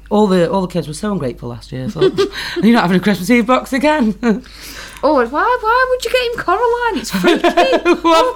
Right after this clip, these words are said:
Speaker 2: Oh.
Speaker 1: he likes stuff like, he'll watch zombies, but he won't, like, watch Coraline.
Speaker 2: It's weird. It's,
Speaker 1: Yes.
Speaker 2: I'm thirty-five and I don't like
Speaker 1: The button
Speaker 2: it.
Speaker 1: eyes.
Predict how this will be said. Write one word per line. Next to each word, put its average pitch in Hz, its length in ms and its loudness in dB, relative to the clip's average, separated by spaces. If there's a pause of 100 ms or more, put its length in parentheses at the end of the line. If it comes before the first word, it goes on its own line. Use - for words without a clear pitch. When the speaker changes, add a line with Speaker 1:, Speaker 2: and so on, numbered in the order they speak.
Speaker 2:
Oh. 392 320 0
Speaker 1:
he 349 120 2
likes 415 420 2
stuff - 380 0
like, 359 220 4
he'll 294 100 2
watch 254 240 0
zombies, 220 720 2
but 214 160 0
he 226 60 0
won't, 240 360 0
like, 254 160 0
watch - 260 -2
Coraline. 165 760 0
Speaker 2:
It's 151 140 -6
weird. 240 320 0
It's, - 200 -12 (100)
Speaker 1:
Yes. 156 340 -8 (200)
Speaker 2:
I'm 285 120 -2
thirty-five - 520 0
and 294 100 4
I 226 120 -2
don't 156 120 -8
like - 140 -12
Speaker 1:
The 170 80 0
button 180 320 0
Speaker 2:
it. - 20 4
Speaker 1:
eyes. 151 460 -2